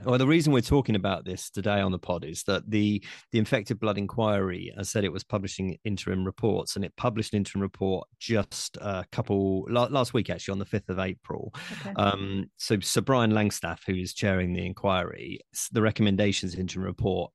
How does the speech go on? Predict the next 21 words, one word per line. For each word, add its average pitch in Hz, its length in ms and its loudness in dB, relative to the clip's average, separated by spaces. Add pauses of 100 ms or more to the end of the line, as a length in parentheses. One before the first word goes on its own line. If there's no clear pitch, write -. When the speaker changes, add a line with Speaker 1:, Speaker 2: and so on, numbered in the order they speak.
Speaker 1:
I, 92 180 -8
I, 95 220 -4
I 104 80 -2
think 107 220 -2 (220)
primarily 95 720 2 (100)
is 98 180 -2
that 98 160 -2 (100)
he 107 120 0
wants 101 280 0
to 101 60 -8
see 104 100 -6
the 101 160 2
immediate 107 560 4
implementation 95 920 -6 (320)
of 98 80 2
a 98 60 4
full 117 400 4
compensation 98 760 0
scheme 90 480 -4 (120)
for 101 100 0
those 95 360 0